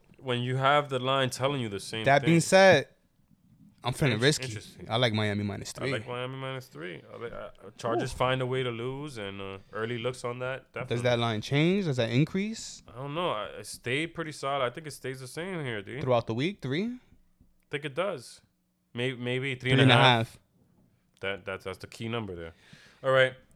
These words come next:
Speaker 1: Denver at Las Vegas.
Speaker 2: Denver. Denver at Vegas.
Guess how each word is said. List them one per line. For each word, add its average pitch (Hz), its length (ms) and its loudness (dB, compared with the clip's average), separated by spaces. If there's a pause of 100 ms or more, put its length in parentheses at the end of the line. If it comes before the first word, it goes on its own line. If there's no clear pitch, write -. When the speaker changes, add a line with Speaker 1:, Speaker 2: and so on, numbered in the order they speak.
(220)
Speaker 1:
Denver 165 600 6 (220)
at 123 240 2
Las 117 300 4
Vegas. 101 800 -2
Speaker 2:
Denver. 110 720 -4 (440)
Denver - 300 -20
at - 100 -20
Vegas. - 360 -20